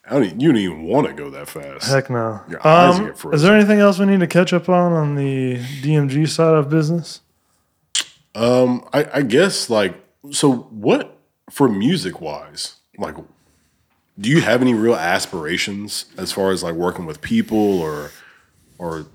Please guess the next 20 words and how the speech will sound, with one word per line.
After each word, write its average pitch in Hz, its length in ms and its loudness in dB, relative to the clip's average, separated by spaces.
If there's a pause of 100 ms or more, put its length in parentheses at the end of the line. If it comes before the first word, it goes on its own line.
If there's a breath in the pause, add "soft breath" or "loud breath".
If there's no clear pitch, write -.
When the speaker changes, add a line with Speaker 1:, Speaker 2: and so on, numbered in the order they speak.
(320)
Speaker 1:
doing 101 320 -2
anything 104 480 -2
in, 98 340 -4
in 98 160 -8
music? 101 360 -4 (240)
I, 123 200 -2
I 135 80 0
don't 143 140 4
know. 117 460 0 (400)
I - 20 0
don't 196 140 6
know 170 100 8
if 120 100 0
you 131 120 -2
make 113 240 -4
those 98 200 -6
kind 101 200 -4
of 73 80 -14
goals. - 460 -8 (120)
Like, 78 360 -4